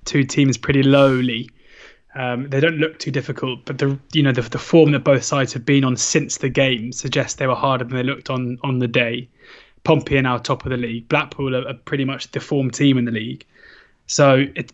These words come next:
it's, it has been a difficult run of fixtures for them. They have overexceeded expectations early on. They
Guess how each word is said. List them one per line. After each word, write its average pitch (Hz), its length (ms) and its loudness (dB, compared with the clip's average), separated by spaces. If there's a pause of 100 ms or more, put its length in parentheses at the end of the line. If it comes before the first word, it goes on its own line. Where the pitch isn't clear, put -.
it's, 143 220 -6
it - 100 -6
has 156 420 4
been 131 200 0
a - 20 -4
difficult 135 340 -8
run 131 100 -6
of 123 60 -12
fixtures 139 360 -12
for 123 260 -4
them. 120 240 -10 (580)
They 151 100 4
have 156 320 4
overexceeded 143 540 -4
expectations 139 760 -6
early 123 320 0
on. 117 280 -4 (1000)
They 135 480 4